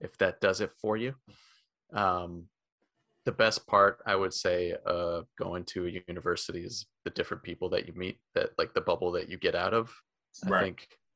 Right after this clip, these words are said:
Speaker 1: that if you feel like, well, most people aren't aware of this until it smacks them in the back of their head or in the front of their face. But yeah, if you feel like you need to get out of some bubble that you've been living in,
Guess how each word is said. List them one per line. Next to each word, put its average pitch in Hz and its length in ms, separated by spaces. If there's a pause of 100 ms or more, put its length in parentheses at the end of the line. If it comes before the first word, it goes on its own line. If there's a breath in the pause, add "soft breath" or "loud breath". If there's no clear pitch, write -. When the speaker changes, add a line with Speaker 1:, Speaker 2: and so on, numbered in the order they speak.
(600)
Speaker 1:
that 92 340 (160)
if 117 200
you 117 80
feel 131 220
like, 113 300 (460)
well, 90 460
most 104 180
people 92 220
aren't 87 160
aware 87 240
of 123 100
this - 240
until 90 320
it 85 120 (260)
smacks 92 340
them 95 140
in 92 300 (200)
the - 80
back 92 220
of - 60
their - 120
head 98 320 (460)
or 87 140
in 90 60
the 85 80
front 98 280
of 85 40
their 85 120
face. - 440 (800 loud breath)
But 87 380 (520)
yeah, 110 180
if - 120
you 98 60
feel 104 200
like 98 280
you 90 260
need 92 260
to 95 100
get - 160
out 90 180
of - 140
some 50 400 (160)
bubble 95 340
that - 240
you've - 140
been 92 160
living 92 240
in, 92 220